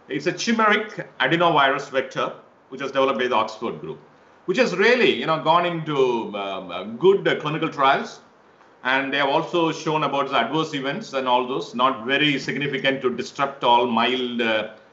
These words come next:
to moderate, and, uh, which people can, uh, you know, adjust to that. It has shown a lot of immunogenicity, which is now in the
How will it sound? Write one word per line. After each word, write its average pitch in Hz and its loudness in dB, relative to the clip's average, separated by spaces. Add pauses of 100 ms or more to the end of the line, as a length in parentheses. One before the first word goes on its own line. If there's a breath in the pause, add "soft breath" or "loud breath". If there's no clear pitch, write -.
(140)
to 147 -4
moderate, 127 2
and, 113 0
uh, 110 -2
which 123 -6
people 120 -8
can, 110 -2
uh, 95 -6
you 113 -2
know, 107 0
adjust 117 -2
to 127 -4
that. 135 0
It - -6
has 147 -4
shown 226 2
a 143 -2
lot 180 6
of 185 0
immunogenicity, 139 -4
which 147 -4
is 147 -6
now 143 4
in 139 -2
the 127 2